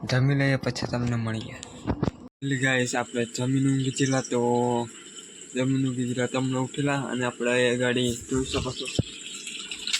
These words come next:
પાણી ચાલુ કર્યું છે એ ગાડી છોટવાનું. તો અહીં તો આપણે પાણી મૂકતા જ નહોતા, હમણાં ચાલુ કર્યું છે, જોઈ શકો છો તમે. અત્યારે પાણી ચાલુ કર્યું છે.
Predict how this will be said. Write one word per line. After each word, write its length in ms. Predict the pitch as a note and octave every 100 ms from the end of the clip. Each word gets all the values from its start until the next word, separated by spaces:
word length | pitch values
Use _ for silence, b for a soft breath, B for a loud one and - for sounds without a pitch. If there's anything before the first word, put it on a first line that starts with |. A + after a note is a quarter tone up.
| - - -
પાણી 280 | B2+ C#3
ચાલુ 280 | C3+ C3 C#3
કર્યું 300 | C3+ C#3 D#3
છે 280 | - C3+ B2+
એ 40 |
ગાડી 240 | A#2+ B2 A#2+
છોટવાનું. 600 | - B2+ A#2+ A#2+ A#2+ A2+ A2 - - - - -
તો 60 | B2+
અહીં 340 | C3 - D3
તો 320 | C#3 D#3 D3+ D3
આપણે 260 | C3+ B2+ B2+ - C#3 - - - -
પાણી 180 | D3
મૂકતા 400 | D3 - - F#3+
જ 100 | D#3
નહોતા, 240 | A#2+ A2 A2+
હમણાં 1700 | - - - - - - - - - - - - - B2+ B2 B2
ચાલુ 180 | B2 B2 B2
કર્યું 180 | C3 C#3+
છે, 180 | - A2 - - - - -
જોઈ 120 | - C3
શકો 140 | -
છો 360 | - - - -
તમે. 300 | - - - - - - - - - - - - - - - - - - - -
અત્યારે 280 | - B2+ B2
પાણી 280 | B2+ B2+
ચાલુ 240 | B2 B2 A#2+
કર્યું 300 | B2+ C3 D3
છે. 240 | - -